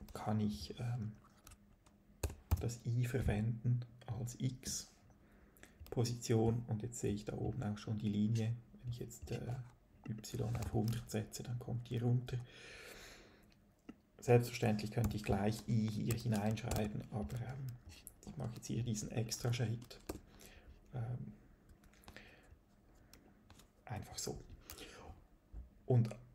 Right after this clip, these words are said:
anstatt hundert möchte ich jetzt hier, ähm, die Werte, die, dieses i benutzen, um die Sinuskurve,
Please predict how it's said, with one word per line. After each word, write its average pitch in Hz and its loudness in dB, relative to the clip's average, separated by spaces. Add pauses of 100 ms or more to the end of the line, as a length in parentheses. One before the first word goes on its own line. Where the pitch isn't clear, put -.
(160)
anstatt - 0
hundert 143 2
möchte 110 0
ich 120 -4
jetzt - -4
hier, 110 2 (1080)
ähm, 104 -2 (280)
die 104 4
Werte, 107 0 (2250)
die, 104 0 (320)
dieses 107 -4 (100)
i 120 2 (240)
benutzen, 120 2 (1500)
um 113 4
die 113 -4
Sinuskurve, 113 0